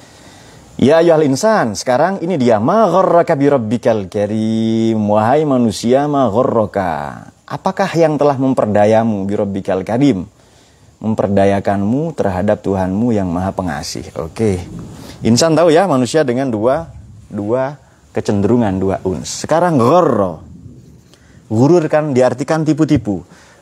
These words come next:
Gharra ini maknanya tiga, tapi saya ambil satu yang paling populer. Karena masih banyak ayat belum dibaca. Yang paling populer adalah sesuatu yang buruk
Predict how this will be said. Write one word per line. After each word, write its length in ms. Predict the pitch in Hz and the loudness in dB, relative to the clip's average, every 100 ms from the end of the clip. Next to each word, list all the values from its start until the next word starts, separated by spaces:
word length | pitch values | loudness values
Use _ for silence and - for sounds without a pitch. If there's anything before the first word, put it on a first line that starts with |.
| - | -2
Gharra 240 | 127 147 | 2 2
ini 160 | 151 185 | 0 -2
maknanya 400 | 160 147 160 143 | -4 -4 -6 -4
tiga, 360 | 104 92 92 113 | -4 -4 -6 -6
tapi 240 | 127 - | -6 -6
saya 240 | 143 123 135 | -4 -2 2
ambil 160 | 135 | 2
satu 320 | 127 127 - | 2 -2 2
yang 200 | 170 113 | 2 4
paling 280 | 107 104 101 | 0 0 0
populer. 480 | 95 82 85 82 82 - _ | -2 -4 -8 -8 -12 -20 _
Karena 240 | - 92 107 | -12 -6 -4
masih 240 | 107 104 | -2 0
banyak 240 | 95 98 95 | 0 0 0
ayat 240 | 87 87 | -4 -6
belum 240 | 90 85 | -6 -8
dibaca. 480 | 78 73 76 73 - - - - - - | -8 -10 -12 -14 -16 -20 -20 -20 -20 -4
Yang 160 | 135 143 | -2 0
paling 200 | 151 156 | 0 0
populer 280 | 151 175 175 117 | -2 0 0 0
adalah 320 | 92 85 120 135 _ - - - _ - | 0 0 -4 -4 _ -20 -20 -20 _ -10
sesuatu 480 | 135 - 165 180 | -8 -4 -4 0
yang 320 | 180 156 139 104 | 2 2 2 0
buruk 400 | 101 101 151 | 0 0 -2